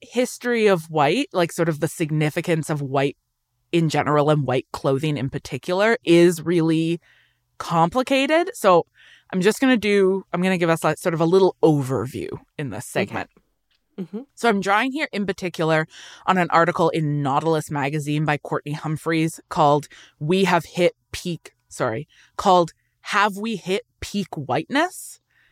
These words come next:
Speaker 2: Hmm.
Speaker 1: That opens with some very interesting anecdotes about bleaching your teeth and the sort of cultural shift where it's like people now want their teeth to be a color that truly no tooth has ever been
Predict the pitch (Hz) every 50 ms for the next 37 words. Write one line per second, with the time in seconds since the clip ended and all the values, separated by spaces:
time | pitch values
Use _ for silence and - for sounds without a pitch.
0 | _ _ _ _ _ 285 302 277 208 196 190 165 - - 180 - 175 175 170 156
1 | 165 156 - 160 143 123 147 147 147 143 123 143 143 - 143 147 - 143 135 117
2 | - - 131 120 131 - - 143 127 - - 117 113 104 - _ _ _ _ _
3 | _ _ _ _ _ _ _ _ _ _ _ _ _ _ _ _ _ _ _ 139
4 | 131 135 139 - - - 170 147 131 127 123 117 104 - - - - 240 320 -
5 | - - - _ _ _ _ 170 151 143 143 139 - 156 135 135 127 - _ -
6 | 165 131 131 - - 160 147 139 139 - - 165 151 151 156 - _ - _ -
7 | 147 135 113 - - 135 131 - - 165 - 143 143 143 143 139 135 131 131 131
8 | 131 123 - - _ _ _ - 160 147 139 127 - 147 127 - - 143 135 143
9 | 135 - - 147 135 143 143 139 143 - - - 160 139 135 139 139 151 165 160
10 | - - 185 - - 165 135 143 - 151 143 151 156 151 147 180 214